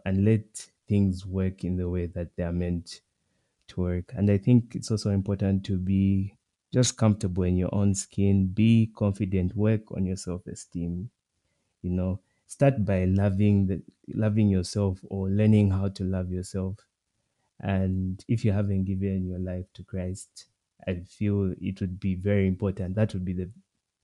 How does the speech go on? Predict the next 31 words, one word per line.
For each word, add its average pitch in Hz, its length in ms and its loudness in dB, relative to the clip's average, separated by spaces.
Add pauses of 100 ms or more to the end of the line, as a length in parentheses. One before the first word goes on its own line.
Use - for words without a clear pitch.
(160)
best 104 680 -6
step - 380 -2
that 95 260 -6
you 98 80 0
would 95 180 -2
make 98 380 -4 (760)
in 90 640 -6 (920)
your 92 200 0
life 95 520 0
in 98 100 -2
order 101 240 -2
for 95 220 -6
you 95 280 0 (100)
to - 200 -8
actually 95 460 -6
love 90 240 -6
yourself, 90 420 -8
because 92 380 -8
when 87 180 -10
you 87 60 -12
see 127 420 -4 (240)
how 113 80 -6
much 113 380 -4
God 107 240 -4
values 101 640 -4
you, 123 360 -4
you 85 380 -10
start 98 340 -8
to 98 80 -6
value 92 440 -4
yourself 92 320 -8